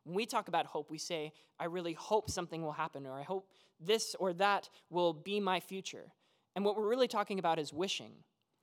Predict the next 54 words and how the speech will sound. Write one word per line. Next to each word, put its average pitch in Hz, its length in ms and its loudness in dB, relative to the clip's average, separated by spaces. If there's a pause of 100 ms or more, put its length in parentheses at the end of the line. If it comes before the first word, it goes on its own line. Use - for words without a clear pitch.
(280)
We 185 100 0
don't 226 140 4
really 226 180 8
have 214 240 4
a 202 140 6
reality 185 580 4
that 175 160 4
we 190 100 2
know 202 340 6
is 226 120 2
going 175 240 -2
to 151 320 -4 (140)
happen 170 320 2
in 156 100 -4
the 147 80 -6
future 151 380 -6
or 165 200 2
something 185 360 -4
that 175 100 -2
we 175 140 -2
know 196 260 4
we're 185 140 4
gonna 160 160 0
have. 139 420 -4 (480)
It's - 240 -4
just - 220 -4
our 180 160 8
attitude. 165 500 -2 (680)
That 208 180 6
is 180 160 -2
not 185 520 4
what 185 160 0
Paul 165 220 2
is 160 100 -4
talking 196 400 -2
about. 110 280 -10
He's 165 180 -8
not 202 220 4
talking 202 320 2
about 170 280 2 (200)
if 170 100 -10
you 214 80 4
have 202 120 6
a 180 60 8
right 185 380 6
attitude 226 480 2
towards 220 300 0
the 208 80 -4
gospel, 214 400 2
then 196 120 0
you're 185 120 0
gonna 185 200 0
do 196 200 -4
fine. 151 480 -2